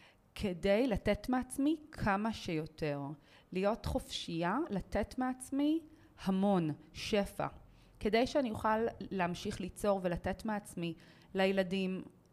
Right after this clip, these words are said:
ל-, לכל מי שאני אוהבת, גם לכל מי שאני עדיין לא מכירה ואוהבת, לכל העולם, אני, אני, אני צריכה את האמצעי הזה, אני צריכה כסף. ואני מאמינה ש-,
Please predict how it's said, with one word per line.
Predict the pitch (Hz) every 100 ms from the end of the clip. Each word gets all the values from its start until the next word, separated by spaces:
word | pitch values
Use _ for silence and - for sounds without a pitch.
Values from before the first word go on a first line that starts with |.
| -
ל-, | 196 196 - 202
לכל | 190 208
מי | 202
שאני | 220 196 185
אוהבת, | 185 180 180 175
גם | - 202
לכל | 196 214
מי | 220
שאני | 226 220 220
עדיין | 208 202 208
לא | 214
מכירה | 214 208 214 214 302
ואוהבת, | 202 147 139 135 151 - - - - -
לכל | 185 185 208 233
העולם, | 208 160 170 202 269 381 - - - - -
אני, | 190 - -
אני, | 196 185 -
אני | 190
צריכה | - 202 196 190 - - -
את | -
האמצעי | 190 180 - - 190
הזה, | 180
אני | 165
צריכה | 160 -
כסף. | - - - - - - - - - - - -
ואני | 170 185 180 180
מאמינה | 175 170 175 185 247 320 - - - _ _ _ _ _ _ _ _
ש-, | - -